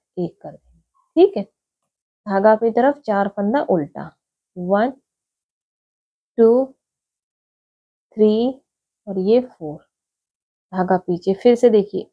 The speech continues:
वन इन दोनों के बीच में, वन, टू, थ्री और ये फ़ोर।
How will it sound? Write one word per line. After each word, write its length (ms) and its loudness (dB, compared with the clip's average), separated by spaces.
वन 580 -2
इन 140 -2
दोनों 260 2
के 180 4
बीच 300 0
में, 140 -4
वन, 440 2
टू, 440 -2
थ्री 380 0
और 160 -4
ये 180 0
फ़ोर। 460 -10